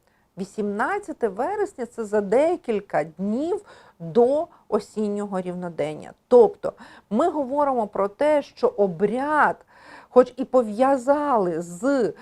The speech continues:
юдейським обрядом, е, святкування Дня пророка Захарії і, е, його дружини, е, в будь-якому випадку має для нас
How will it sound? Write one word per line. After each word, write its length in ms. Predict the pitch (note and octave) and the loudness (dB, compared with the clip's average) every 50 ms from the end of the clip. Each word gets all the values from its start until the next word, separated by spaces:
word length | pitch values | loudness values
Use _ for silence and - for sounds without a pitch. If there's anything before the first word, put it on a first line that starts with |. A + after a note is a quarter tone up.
| - - - - - | -18 -20 -20 -18 -8
юдейським 800 | - F#3+ A3+ B3 G#3+ G3+ C4 C4 B3 A3+ A3+ - _ - F#3+ D#3 - | -4 -2 0 2 4 4 4 6 4 2 0 -2 _ -6 -6 -6 -4
обрядом, 880 | - G3+ F3 G3 A3 A#3+ A#3 A#3 A3 G3 F#3+ F#3+ F#3 E3+ F3 F3 - | -4 -4 -2 -2 0 0 0 2 0 0 0 0 0 -2 -2 -6 -6
е, 600 | - F#3 G3+ G#3 G3+ F#3+ F3+ F3+ F#3 F3+ F3 F3 | -4 -2 0 2 2 2 4 4 4 2 2 0
святкування 920 | F3 - - A3 A3+ - - A#3+ G#3+ A#3+ A#3 A#3 A3 G3 F#3 F3+ F3+ F3 - - C4+ - - _ _ - | 0 0 0 0 0 -2 -6 -4 -2 0 0 0 -2 -4 -4 -4 -4 -4 -6 -8 -12 -20 -20 _ _ -10
Дня 320 | F#3 F#3+ F3+ A#3+ A3+ G3+ | -8 -2 2 2 4 4
пророка 480 | F#3+ - G3+ G#3 G#3 A3 G3+ G#3 - G3 | 2 2 2 2 4 2 2 0 -2 -2
Захарії 920 | F#3 F#3+ A3+ - - A#3 G#3+ G#3 F#3 E3+ D#3+ D#3 D#3 - F3 E3+ D#3 - - A#3 B3+ B3+ A#3+ - _ _ | -2 -2 -2 0 2 4 6 6 4 4 0 -6 -14 -12 -10 -10 -10 -10 -12 -16 -20 -20 -20 -20 _ _
і, 280 | A#3 A#3 A3 A3+ G3+ - | -6 -4 -2 -2 -2 0
е, 280 | - F3 F3 F3 F3 F3 | 2 2 2 2 2 0
його 280 | F#3 G3 G#3+ G3+ G#3 F#3+ | -2 -2 0 0 0 0
дружини, 680 | G3 F#3 G3+ G3 F3+ - C4+ D4+ A4 A4+ A4+ G#4 F4 - - - - - - - - | 0 -2 -4 -4 -4 -4 -2 -2 -2 -2 -4 -4 -8 -10 -14 -20 -20 -20 -12 -4 0
е, 140 | G#3 A3 G#3 | 2 4 4
в 100 | G3+ F#3+ | 2 2
будь-якому 560 | F3 F3 A#3+ D#4 C4+ A3 A3 - G#3+ G#3+ G3+ | -2 -2 0 0 0 0 -2 -2 -2 -4 -2
випадку 800 | F#3 G3 G3 - - B3 C#4+ F4+ G4+ G4+ - - - E4 G4 - - | -4 -6 -4 0 0 0 0 0 -2 -4 -4 -4 -2 0 0 0 -2
має 680 | G3+ G3+ G3+ G3+ G#3 G#3+ A3 A3+ A#3+ C4 C4 C#4+ C#4 - - | -4 -4 -2 -2 -2 0 0 0 -2 -2 -4 -6 -8 -10 -10
для 260 | G3 G3+ G#3 A3 G#3+ | -8 -6 -4 -4 -4
нас 300 | G#3 G#3+ A#3 A#3 A#3 A#3 | -4 -4 -2 -2 -2 -4